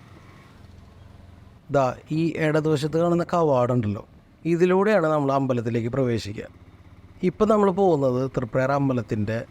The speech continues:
കിഴക്കേ നടയിലേക്കാണ്. ഈ ഒരു പാലം കടക്കുന്നതോടെ ദാ ഇവിടെ നമുക്ക് കാണാം തൃപ്രയാർ ശ്രീരാമസ്വാമി ക്ഷേത്രം. മിക്കവാറും വൈകുന്നേരം തൃപ്രയാർ വരുമ്പോൾ ഞാനും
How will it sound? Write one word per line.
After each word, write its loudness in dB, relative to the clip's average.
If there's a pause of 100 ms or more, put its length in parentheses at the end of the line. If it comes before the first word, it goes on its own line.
(160)
കിഴക്കേ -2
നടയിലേക്കാണ്. 0 (1200)
ഈ -2
ഒരു 4
പാലം 2
കടക്കുന്നതോടെ 0 (540)
ദാ 2 (220)
ഇവിടെ 2
നമുക്ക് 0
കാണാം 2 (220)
തൃപ്രയാർ 0
ശ്രീരാമസ്വാമി 0
ക്ഷേത്രം. -2 (1600)
മിക്കവാറും 2
വൈകുന്നേരം 2 (100)
തൃപ്രയാർ 0
വരുമ്പോൾ -2 (760)
ഞാനും 2